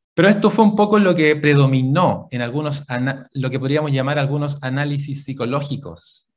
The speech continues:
del estallido, particularmente en los momentos más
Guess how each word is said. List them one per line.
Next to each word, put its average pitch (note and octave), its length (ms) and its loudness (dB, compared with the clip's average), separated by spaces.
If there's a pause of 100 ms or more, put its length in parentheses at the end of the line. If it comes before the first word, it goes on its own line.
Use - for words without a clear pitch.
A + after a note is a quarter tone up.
(100)
del A2 220 -4
estallido, A2 840 -2 (800)
particularmente G3 1080 0
en D3+ 160 0
los D3+ 160 -4
momentos D3 400 -4
más C#3+ 460 -2